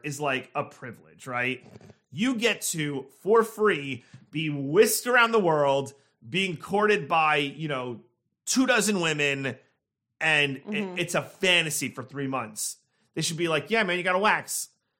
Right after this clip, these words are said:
Speaker 1: There's
Speaker 2: Yeah, right.
Speaker 1: rules. You don't wax, we get someone else. Oh no, you fell to," the leads don't have more power than the show.
Speaker 2: Yeah.
Speaker 1: These leads are nothing without the show.
Speaker 2: Yeah.
Speaker 1: With, when did this get, when did this get turned around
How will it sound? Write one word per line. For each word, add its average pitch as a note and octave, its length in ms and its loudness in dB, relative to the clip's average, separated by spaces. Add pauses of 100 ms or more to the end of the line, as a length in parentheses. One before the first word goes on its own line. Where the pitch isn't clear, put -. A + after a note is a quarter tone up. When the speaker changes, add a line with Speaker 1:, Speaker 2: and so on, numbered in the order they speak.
(180)
Speaker 1:
There's G3 240 4
Speaker 2:
Yeah, A#3+ 60 2
right. A#3 100 6
Speaker 1:
rules. C#3 460 0 (320)
You G3+ 80 0
don't A3 140 4
wax, A3 260 0
we G#3+ 60 0
get G#3 120 0
someone G#3 240 2
else. D3 320 0 (220)
Oh G3+ 140 -2
no, G#3 120 4
you F3+ 180 0
fell G3 220 -4
to," F3+ 100 -10 (420)
the B3+ 220 -4
leads G#4 380 -4
don't D4 220 2
have A#3 160 2
more B3 180 0
power G#3+ 400 2
than F3 140 -6
the C#3 80 -8
show. - 540 -4 (540)
Speaker 2:
Yeah. G3 240 -4
Speaker 1:
These A3 200 -2
leads E4+ 260 0
are A3+ 80 6
nothing A3 560 2
without G3+ 320 0
the F3 60 -14
show. D#3 560 0 (240)
Speaker 2:
Yeah. E4 180 -4
Speaker 1:
With, F#3 240 -2
when C4+ 180 2
did F4+ 120 -10
this G4+ 160 0
get, - 260 -8 (200)
when G3+ 260 2
did C#4+ 80 -2
this B3 120 0
get A#3 160 -2
turned F3+ 240 2
around A#2+ 440 0